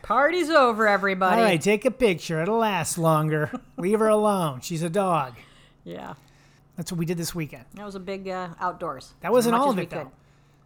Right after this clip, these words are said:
Speaker 2: This weekend, we tested out the new pizza oven.
Speaker 1: Yes, we did.
Speaker 2: A lot
Speaker 1: Uh,
Speaker 2: of big learning curve on this thing.
Speaker 1: All right, so whenever you get a new appliance or anything new,
Speaker 2: Yeah.
Speaker 1: you know it's gonna be a learning curve.
Speaker 2: Yeah.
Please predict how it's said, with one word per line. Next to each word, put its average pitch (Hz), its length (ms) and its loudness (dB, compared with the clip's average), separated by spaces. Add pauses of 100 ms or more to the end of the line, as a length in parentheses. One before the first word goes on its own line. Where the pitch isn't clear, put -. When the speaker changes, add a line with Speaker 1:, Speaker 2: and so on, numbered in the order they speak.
(140)
Speaker 2:
This 147 140 -8
weekend, 151 440 -4
we 131 80 -14
tested 170 380 -8
out 156 120 -10
the 160 80 -14
new 151 140 -8
pizza 175 340 -4
oven. 139 180 -10
Speaker 1:
Yes, 427 640 2
we 180 160 -10
did. 196 300 -6 (800)
Speaker 2:
A 165 40 -4
lot 160 200 2
Speaker 1:
Uh, - 40 2
Speaker 2:
of 127 200 -4
big 196 180 2
learning 180 320 2
curve 135 280 -10
on 131 60 -16
this 127 160 -10
thing. - 60 -12
Speaker 1:
All 233 60 -4
right, 208 120 -4
so 226 60 -6
whenever 294 200 -2
you 359 80 0
get 254 120 -4
a 190 40 -2
new 180 140 -4
appliance 147 680 -6
or 127 340 -12
anything 151 380 -12
new, 143 420 -10
Speaker 2:
Yeah. 180 220 -6 (180)
Speaker 1:
you 269 160 -2
know 294 200 -2
it's 190 120 -6
gonna 170 160 -6
be 160 120 -6
a 151 60 -4
learning 160 340 -8
curve. 196 360 -8 (160)
Speaker 2:
Yeah. 151 220 -6